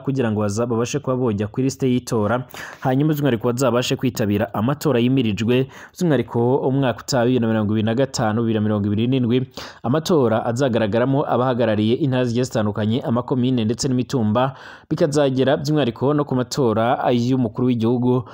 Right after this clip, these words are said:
nk'uko amakuru makuru yama aradushikira. Ku munsi w'ejo, Evariste Ndayishimiye yaje kugenda harasaba abanywanyi b'umugambwe C N D D-F D D ndetse n'abandi bagiye batandukanye, by'umwihariko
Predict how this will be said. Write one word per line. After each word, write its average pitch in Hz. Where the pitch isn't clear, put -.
nk'uko 131
amakuru 117
makuru 127
yama 120
aradushikira. 113
Ku -
munsi 120
w'ejo, 131
Evariste 127
Ndayishimiye 120
yaje 127
kugenda 110
harasaba 113
abanywanyi 123
b'umugambwe 110
C -
N 143
D 127
D-F 135
D 120
D 131
ndetse 185
n'abandi 151
bagiye 123
batandukanye, 117
by'umwihariko 123